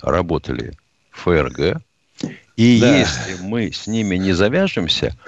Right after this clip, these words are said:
Speaker 1: то мы это дело не выиграем, потому что решения принимать должны точно такие же.
Speaker 2: <laughs> Ну, да, да.
Speaker 1: Ну вот.
Speaker 2: Да, дорогие друзья, вот такой мы вопрос вам задали, а теперь я вам задам такой хитрый,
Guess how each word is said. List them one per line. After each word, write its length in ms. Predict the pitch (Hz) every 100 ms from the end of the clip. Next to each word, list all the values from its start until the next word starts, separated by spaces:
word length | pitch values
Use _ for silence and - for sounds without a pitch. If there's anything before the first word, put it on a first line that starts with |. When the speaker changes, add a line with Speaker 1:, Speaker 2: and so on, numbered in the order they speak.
| - - -
Speaker 1:
то 120 | 110
мы 140 | 131
это 220 | 156 - 139
дело 340 | 98 151 147
не 200 | 143 139
выиграем, 640 | 127 120 73 76 64 64 - _
потому 380 | 98 - 101 104
что 180 | - -
решения 540 | 82 107 - 190 147
принимать 520 | 107 95 98 95 90 87
должны 340 | 92 101 143
точно 440 | - 139 143 147
такие 540 | 120 127 123 - 69 64
же. 200 | 58 - - -
Speaker 2:
<laughs> 260 | 151 - -
Ну, 380 | 135 107 143 -
да, 120 | - -
да. 380 | 160 113 104 - -
Speaker 1:
Ну 300 | - 196 233
вот. 180 | 220 196 - - - - _ _ - - - - - - - -
Speaker 2:
Да, 240 | - 170 139
дорогие 320 | 110 151 190
друзья, 640 | 185 190 151 151 139 104 95 101 104 101 107
вот 240 | 139 160
такой 320 | - 170 190 151
мы 140 | 151
вопрос 460 | 139 143 151 151 -
вам 180 | 139 131
задали, 640 | 135 151 202 220 180 139
а 140 | 135 135
теперь 360 | 143 143 220
я 100 | 190
вам 180 | 156 147
задам 420 | 127 131 160 185
такой 280 | 156 123 147
хитрый, 680 | 127 - 175 196 165 160 127